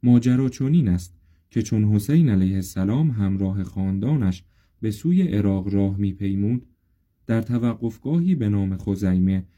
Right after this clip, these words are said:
یک شبانه روز توقف نمود. چون شب گذشت، فردا صبح زینب علیها السلام نزد برادرش حسین علیه السلام آمد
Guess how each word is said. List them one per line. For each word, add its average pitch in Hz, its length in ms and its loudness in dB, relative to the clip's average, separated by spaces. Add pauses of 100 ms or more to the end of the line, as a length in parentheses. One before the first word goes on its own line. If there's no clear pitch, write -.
(200)
یک 165 220 2
شبانه 98 520 0
روز 92 220 -2
توقف 95 600 -4
نمود. 92 260 -4 (920)
چون 185 180 4
شب 123 340 0
گذشت، 104 480 0 (320)
فردا 98 500 0
صبح 123 420 -4 (260)
زینب 110 520 0
علیها 98 360 0
السلام 98 560 -4 (300)
نزد 101 340 2
برادرش 92 680 -2
حسین 95 420 -6
علیه 95 280 0
السلام 101 580 -2
آمد 92 340 -2